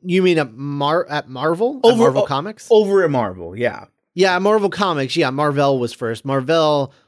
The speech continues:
Speaker 1: was, uh, seventies, I think, late
Speaker 2: But,
Speaker 1: sixties,
Speaker 2: but was his
Speaker 1: seventies.
Speaker 2: name Captain Marvel?
Speaker 1: Yes.
Speaker 2: How did that, how was that, how was that allowed back then?
Speaker 1: Because no one owned the, no one owned the, the, the comic book company that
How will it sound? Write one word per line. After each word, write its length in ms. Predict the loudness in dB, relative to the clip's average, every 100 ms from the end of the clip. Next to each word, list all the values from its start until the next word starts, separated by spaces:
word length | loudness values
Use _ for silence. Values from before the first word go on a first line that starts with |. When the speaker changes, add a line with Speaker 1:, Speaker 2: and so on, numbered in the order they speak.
| _
Speaker 1:
was, 320 | -8 -6 -4
uh, 400 | -2 0 0 0
seventies, 680 | -4 -4 -4 -4 -8 -10 -8
I 100 | -8
think, 300 | -6 -8 -6
late 180 | -4 -2
Speaker 2:
But, 80 | -2
Speaker 1:
sixties, 480 | -4 -6 -10 -10 -4
Speaker 2:
but 100 | 2
was 160 | 2
his 120 | 2 -2
Speaker 1:
seventies. 60 |
Speaker 2:
name 320 | 0 0 -2 -4
Captain 320 | -4 -4 -4
Marvel? 440 | -2 -2 -2 -6 -8 _ _ _ _ _
Speaker 1:
Yes. 340 | -4 -4 -4 -18 _ _
Speaker 2:
How 120 | -2
did 100 | 0
that, 240 | 2 -2 -4
how 120 | -6
was 140 | -2 0
that, 200 | 0 0
how 160 | -2 -2
was 100 | 0
that 260 | -2 -4 -8
allowed 340 | -6 -4 -6 -8
back 220 | -14 -16
then? 280 | -20 -20 -20 _ _ _
Speaker 1:
Because 380 | -2 2 2 2
no 160 | 2 4
one 220 | 4 2
owned 300 | 2 0 0
the, 440 | 2 4 4 0
no 140 | 0 0
one 160 | 2 0
owned 400 | -2 -2 -2 -6
the, 520 | -2 0 2 2 0
the, 160 | -4 -8 _
the 140 | -6 -6
comic 440 | _ -6 -4 -4
book 140 | -6 -10
company 540 | -10 -8 -8 -6 -6
that 480 | -6 -4 -4 -4